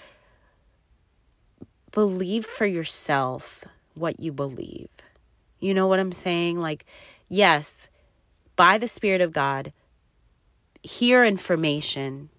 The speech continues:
not being afraid. And we're gonna have disagreements. So, like, for the young man, right? He believes that. But I am t-, uh,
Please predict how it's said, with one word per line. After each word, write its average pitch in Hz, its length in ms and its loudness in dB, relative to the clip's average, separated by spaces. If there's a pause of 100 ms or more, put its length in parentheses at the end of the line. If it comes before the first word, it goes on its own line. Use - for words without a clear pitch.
not 226 280 2
being 170 300 -2
afraid. 139 640 -4 (880)
And 196 240 2
we're 226 120 2
gonna 285 160 4
have 233 280 2
disagreements. 156 760 -4 (360)
So, 233 240 2
like, 214 220 4
for 233 180 2
the 226 100 4
young 233 280 6
man, 147 340 2 (140)
right? 180 280 0 (160)
He 240 200 -2
believes 214 540 2
that. 139 320 -4 (640)
But 202 120 4
I 208 160 6
am 254 180 0
t-, - 380 -6
uh, 214 360 0